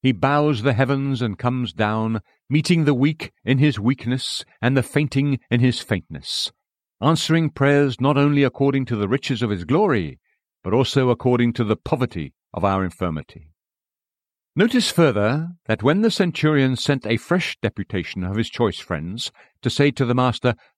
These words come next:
"Trouble not thyself, for I am not worthy that thou shouldest enter under my roof," our Lord did not quarrel with the change of his prayer.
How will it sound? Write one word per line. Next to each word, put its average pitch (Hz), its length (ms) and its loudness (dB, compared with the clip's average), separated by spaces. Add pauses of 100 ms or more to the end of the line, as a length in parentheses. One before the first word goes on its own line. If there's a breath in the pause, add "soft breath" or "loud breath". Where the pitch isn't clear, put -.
"Trouble 143 280 2
not 139 240 2
thyself, 113 800 -2 (160)
for 117 160 0
I 120 80 4
am 113 100 2
not 151 200 0
worthy 135 380 2
that 123 180 -2
thou 120 180 0
shouldest - 520 -4 (140)
enter 120 420 0
under 117 260 -2
my 104 140 0
roof," 123 440 -2 (640)
our 98 160 0
Lord 131 300 4
did 117 160 0
not 147 200 -2
quarrel 104 440 -2
with 104 160 -4
the 101 60 -4
change 110 360 -2
of 92 80 -4
his 104 140 -4
prayer. 71 380 -8